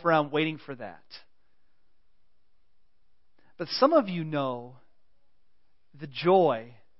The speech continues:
of saying, "I know life's not perfect." And life certainly wasn't perfect for them.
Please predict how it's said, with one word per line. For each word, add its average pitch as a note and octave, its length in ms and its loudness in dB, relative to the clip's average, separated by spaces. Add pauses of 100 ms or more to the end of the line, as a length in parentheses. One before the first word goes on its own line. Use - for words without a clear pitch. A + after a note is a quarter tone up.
(420)
of D3+ 120 -2 (100)
saying, D3+ 460 -2 (320)
"I E3+ 140 0
know G#3+ 180 6
life's A3+ 380 8
not G#3+ 220 4
perfect." - 560 0 (1120)
And C#3+ 100 -10
life D3+ 220 2
certainly E3+ 260 -4
wasn't D#3 300 0
perfect D3 360 -2
for C3+ 100 -16
them. A#2 360 -8